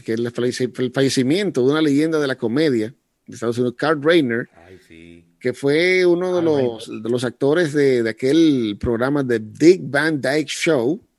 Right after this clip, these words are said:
Speaker 3: Sí.
Speaker 1: Pero también yo, y, y también sé que muchos lo recuerdan por el papel que hizo en, en Ocean's Eleven, que era el, el señor ya un
Speaker 2: Uf,
Speaker 1: poquito
Speaker 2: muy
Speaker 1: más
Speaker 2: bueno.
Speaker 1: mayor, el más veterano.
Speaker 3: Buenísimo.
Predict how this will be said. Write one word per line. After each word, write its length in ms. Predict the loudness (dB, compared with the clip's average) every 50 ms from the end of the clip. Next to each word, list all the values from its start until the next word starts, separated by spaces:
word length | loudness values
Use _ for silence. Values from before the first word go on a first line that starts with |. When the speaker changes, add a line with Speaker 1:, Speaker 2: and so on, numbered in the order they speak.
| _ _ _
Speaker 3:
Sí. 360 | _ _ -18 -18 -18 -18 -20 _ _ _ _ _ _ -2
Speaker 1:
Pero 180 | 0 0 0
también 960 | 0 0 -2 0 4 6 6 6 6 2 0 0 -2 -2 -4 -6 -8 -8 -2
yo, 380 | 0 0 0 0 -2 -4 -6 -8 -6
y, 340 | -4 -4 -2 -2 -4 -4 -4 -6 -8 -8
y 240 | -8 -6 -6 -6 -6
también 500 | -6 -6 -6 -4 -2 -2 0 0 0 0
sé 140 | -2 -2 0
que 100 | 0 0
muchos 240 | 0 0 0 0 0
lo 80 | 0
recuerdan 380 | 0 -2 0 -2 0 0 0 -2
por 240 | -2 -2 0 0 0
el 120 | -2 -2
papel 360 | -4 -6 -4 -2 -2 -2 0
que 140 | 2 2 2
hizo 280 | 4 2 2 2 0 0
en, 200 | 0 -2 -4 -6 -8
en 160 | -8 -6 -4
Ocean's 340 | -4 -2 -2 -2 -4 -2 -2
Eleven, 480 | -2 0 0 0 0 0 -2 -6 -8 -10 _ _ _ _ _ _ _ _ _ _
que 80 | -2 0
era 100 | 2 4
el, 380 | 4 4 4 4 2 2 0 -2
el 140 | -4 -6 -4
señor 340 | -4 -6 -4 -4 -4 -2 -2
ya 340 | -2 -2 -2 -2 -4 -4 -4
un 80 | -4
Speaker 2:
Uf, 60 | -4 -4
Speaker 1:
poquito 280 | -6 -6 -4 -4 -4
Speaker 2:
muy 40 | -4 -4
Speaker 1:
más 40 | -4
Speaker 2:
bueno. 140 | -4 -4 -4 0
Speaker 1:
mayor, 300 | 0 0 2 2 0 -2
el 80 | -2
más 160 | -4 -4 -2
veterano. 400 | -2 -2 0 2 2 2 2 0
Speaker 3:
Buenísimo. 720 | 0 -2 0 0 -2 -2 -2 -4 -6 -8 -8 -10 -14 _ _